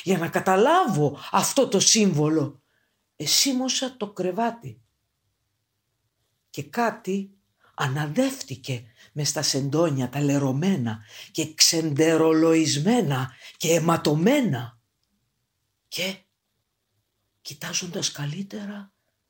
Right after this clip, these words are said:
στην εικόνα του προσκέφαλου, εταραχτήκανε τα σωθικά μου. Γιατί από ένα κίνημα που έκαμε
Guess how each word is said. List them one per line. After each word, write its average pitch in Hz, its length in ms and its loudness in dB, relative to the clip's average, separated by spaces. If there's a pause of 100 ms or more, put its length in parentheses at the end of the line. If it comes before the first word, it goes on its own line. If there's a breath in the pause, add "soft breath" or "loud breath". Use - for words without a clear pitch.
(200)
στην - 360 -12
εικόνα 120 880 -8 (560)
του 139 180 -18
προσκέφαλου, 143 1200 -12 (1120)
εταραχτήκανε 196 1120 -8
τα 196 140 -12
σωθικά 196 560 -14
μου. 165 280 -14 (1300)
Γιατί 196 880 -12 (720)
από 151 280 -14
ένα 214 260 -6
κίνημα 151 840 -8
που - 200 -10
έκαμε 139 760 -8